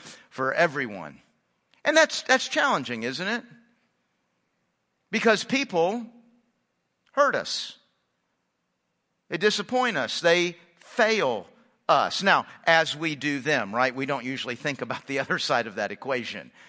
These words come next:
A-, as we do them, as, as we do God. I mean, we, j-, just like God can count on us failing, we can count on people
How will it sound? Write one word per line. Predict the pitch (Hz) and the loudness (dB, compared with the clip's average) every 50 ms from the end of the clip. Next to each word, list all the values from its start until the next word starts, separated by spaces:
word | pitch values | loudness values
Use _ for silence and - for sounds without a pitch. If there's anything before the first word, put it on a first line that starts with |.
| - - - _ _ _ _ _ _ _ _ _ _ _ _ _ _ | -20 -20 -20 _ _ _ _ _ _ _ _ _ _ _ _ _ _
A-, | - 135 143 143 - | 0 2 2 4 4
as | 139 143 143 139 113 | 6 4 4 4 0
we | 135 143 147 143 | -2 -4 -4 -2
do | 127 135 147 143 | -2 -2 -2 -2
them, | 131 139 139 143 147 143 | -2 0 0 0 2 2
as, | 135 131 131 135 135 110 - - - | 2 4 4 4 2 -2 -6 -8 -4
as | - 139 135 135 127 - | -2 0 0 0 -2 -4
we | 120 135 131 123 | -8 -8 -8 -6
do | 113 123 127 127 123 123 123 120 - - - _ _ - 113 | -6 -8 -8 -8 -8 -8 -10 -12 -14 -18 -20 _ _ -12 -4
God. | 123 135 120 101 82 80 | -2 0 0 0 0 -2
I | 104 | -4
mean, | 117 120 120 117 | -6 -6 -6 -6
we, | 110 131 135 127 123 - - - 110 107 | -6 -6 -6 -6 -8 -10 -14 -20 -20 -14
j-, | - 131 - - | -12 -12 -12 -10
just | 104 113 135 127 - | -10 -10 -8 -4 -2
like | 143 123 117 | -2 -2 2
God | 139 139 139 131 | 2 4 4 2
can | 123 127 | 2 -2
count | 120 156 156 147 143 | 0 2 2 2 4
on | 147 156 165 | 4 4 2
us | 165 - | 2 0
failing, | - 147 135 135 135 139 139 135 | 0 0 0 0 0 -2 -4 -4
we | 131 147 156 | -4 -4 -4
can | 139 139 | -4 -4
count | 120 147 143 143 143 | -2 0 0 0 0
on | 135 127 120 | -2 -2 -4
people | - - 202 196 - - - 117 92 | -4 -4 -4 -4 -4 -4 -4 -6 -6